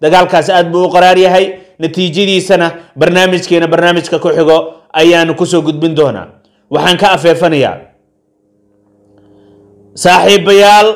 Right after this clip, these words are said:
nimanka dhanka kale ka soo jeedo, laba mid kala daaya,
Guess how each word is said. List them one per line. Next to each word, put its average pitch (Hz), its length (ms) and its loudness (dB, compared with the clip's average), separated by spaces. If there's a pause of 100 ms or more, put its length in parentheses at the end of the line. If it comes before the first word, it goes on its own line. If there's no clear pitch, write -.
(580)
nimanka 196 340 -4
dhanka 202 280 -2
kale 190 200 2
ka 202 140 0
soo 196 220 2
jeedo, 143 420 -2 (800)
laba 180 300 2
mid 190 200 -4
kala 156 220 0
daaya, 170 380 2